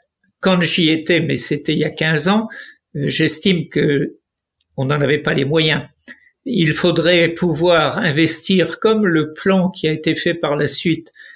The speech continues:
le disait, euh, pas seulement quatre ou cinq milliards de dollars pour assurer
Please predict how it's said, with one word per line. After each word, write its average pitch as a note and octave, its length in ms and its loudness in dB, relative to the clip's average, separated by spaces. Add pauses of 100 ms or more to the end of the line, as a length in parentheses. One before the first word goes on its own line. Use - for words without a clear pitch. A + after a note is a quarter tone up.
(140)
le D#3 180 0
disait, E3+ 540 2 (380)
euh, - 320 -4 (440)
pas D#3+ 140 0
seulement E3 440 0
quatre D#3+ 280 -2
ou F3+ 60 -2
cinq - 340 -2
milliards D3+ 440 -2
de C#3+ 100 -2
dollars E3+ 640 0
pour D#3 380 -4 (460)
assurer E3 840 0